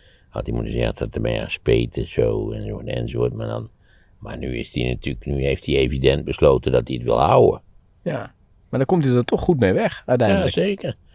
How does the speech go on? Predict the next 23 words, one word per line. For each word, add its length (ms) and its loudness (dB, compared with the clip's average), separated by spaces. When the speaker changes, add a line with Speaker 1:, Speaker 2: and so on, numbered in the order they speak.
Speaker 1:
Maar 100 -2
het 80 -4
is 120 0
wel 100 4
eens 120 2
op 160 0
zichzelf. 460 2
En, 160 -2
en, 200 -10
en, 200 -12
ja, 160 -6
hij 100 -8
heeft 180 -8
tegen 240 2
de 80 0
buitenwacht 800 0
beweerd 360 0
dat 140 0
hij 100 -2
geen 180 -4
winst 320 -2
maakte. 440 -6
Maar 240 -2